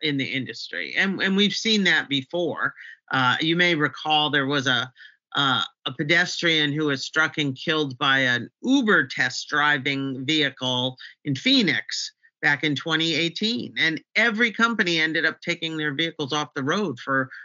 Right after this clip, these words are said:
more than a year while they kind of reassessed, you know, their own, eh, technology as well as some of the rules around it. So I think this is a similar moment although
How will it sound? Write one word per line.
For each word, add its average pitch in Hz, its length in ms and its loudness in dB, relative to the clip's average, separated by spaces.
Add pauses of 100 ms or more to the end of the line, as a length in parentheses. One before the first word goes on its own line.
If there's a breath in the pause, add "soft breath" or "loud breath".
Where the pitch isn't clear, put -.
(160 loud breath)
more 208 180 4
than 185 160 4
a 147 60 4
year 165 760 0 (360)
while 160 520 2
they 151 720 0 (160)
kind 165 140 0
of 143 80 0
reassessed, 147 1040 0 (100)
you 165 120 -2
know, 135 260 0
their 147 240 2
own, 165 340 -2
eh, - 20 -8 (640)
technology 143 680 -2
as 233 140 -2
well 226 240 2
as 226 140 0
some 214 180 -4
of 208 60 -2
the 185 100 -4
rules 214 360 -4
around 107 400 -6
it. - 140 -10 (440 loud breath)
So 226 460 4
I 214 60 4
think - 220 -4
this 320 200 2
is 269 100 0
a 226 220 4
similar 262 540 4
moment 220 600 2 (520 loud breath)
although 175 1080 2